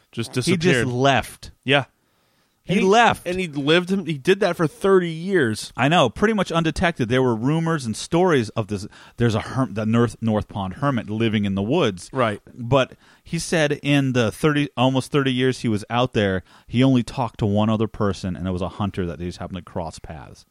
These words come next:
Speaker 1: That was it.
Speaker 2: And he said hi.
Speaker 1: Yeah.
Speaker 2: But that was it.
Speaker 1: Yeah.
Speaker 2: He said he never,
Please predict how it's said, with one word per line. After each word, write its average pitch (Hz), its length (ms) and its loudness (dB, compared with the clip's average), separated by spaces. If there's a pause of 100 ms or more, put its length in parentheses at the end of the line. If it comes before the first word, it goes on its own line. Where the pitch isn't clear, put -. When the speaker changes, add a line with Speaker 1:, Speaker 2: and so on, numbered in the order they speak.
Speaker 1:
That 113 180 -6
was 117 100 -4
it. 120 220 0
Speaker 2:
And 104 80 0
he 101 40 -2
said 90 200 -6
hi. 73 380 -12 (200)
Speaker 1:
Yeah. 120 200 2 (460)
Speaker 2:
But 127 120 0
that 135 100 4
was 131 140 2
it. 123 180 0 (140)
Speaker 1:
Yeah. 165 140 4 (260)
Speaker 2:
He 123 60 -4
said 147 180 2
he 131 100 2
never, 143 640 2